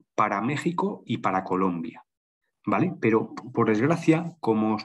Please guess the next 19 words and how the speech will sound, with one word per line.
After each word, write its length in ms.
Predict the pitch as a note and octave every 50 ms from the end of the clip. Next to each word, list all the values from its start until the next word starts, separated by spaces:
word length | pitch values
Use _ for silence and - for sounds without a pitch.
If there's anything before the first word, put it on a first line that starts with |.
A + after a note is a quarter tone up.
| -
todos 280 | - C3 C#3 C#3 C3 -
os 100 | A#2+ B2
podéis 460 | B2 - A2+ A2+ A2+ A2 G#2 G#2 - -
imaginar, 580 | A2+ G#2+ G#2+ G#2+ - A#2 B2 C3 C3+ C3 - - _ _ _ _ _ _ _ _ _ _
donde 640 | - G#2+ G#2+ G2+ A2+ A2+ A2 A2 G#2+ G#2+ A#2 A2+ A2+
nos 260 | A2+ A2 G#2+ - -
encontramos 600 | A2 G#2+ G#2 A2+ G#2+ G2+ - C#3+ D3 C#3 B2 -
con 180 | - - A#2+ A#2
una 160 | B2+ C3+ B2+
cantidad 460 | B2+ C3 B2 B2 B2 A#2+ A#2 A#2+ A#2
mayor 360 | A2+ A2+ A2+ A2+ A2 A2+ A2 G#2+
de 100 | G#2+ G#2+
datos 340 | B2 C3 B2 B2 A2 -
es, 240 | B2 B2+ C#3 - - _
pues, 180 | - G2+ F2+ -
para 200 | - G2 F#2 F#2
el 60 | F#2
ámbito 300 | G2 G#2 A2 A2+ A#2 C3
anglosajón 680 | A#2 G#2 F#2 F2 E2+ - - F2+ - - - - -